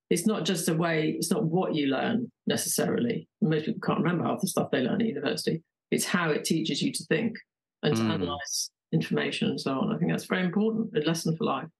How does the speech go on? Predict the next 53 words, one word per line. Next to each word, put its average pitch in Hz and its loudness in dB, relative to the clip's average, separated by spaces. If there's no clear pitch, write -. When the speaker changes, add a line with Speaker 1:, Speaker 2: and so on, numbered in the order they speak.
Speaker 2:
Yeah, 104 0
that's 151 2
one 165 4
of 156 2
the 127 2
things 135 2
that's 135 0
been 117 2
very 123 2
hotly 131 0
contested 120 0
in 101 2
recent 104 0
years, 95 2
hasn't 101 2
it? 95 -2
The 101 0
sort 110 0
of, 104 2
it's 107 -2
not 107 0
what 104 2
you 101 0
learn, 95 0
it's - -4
how 107 2
you, 104 2
it's 101 -4
not 107 0
what 110 2
you 98 0
think 95 -2
or 92 0
what 98 0
you 98 -2
know, 98 2
it's - -4
how 113 2
you 104 2
learn. 104 0
Speaker 1:
Mm. 165 4
Speaker 2:
Lots 131 -2
of 113 0
people 117 2
in 113 0
that - -2
traditionalist 104 0
Gove 110 2
camp 95 0
that - 2
we 101 2
mentioned 98 0
earlier 95 0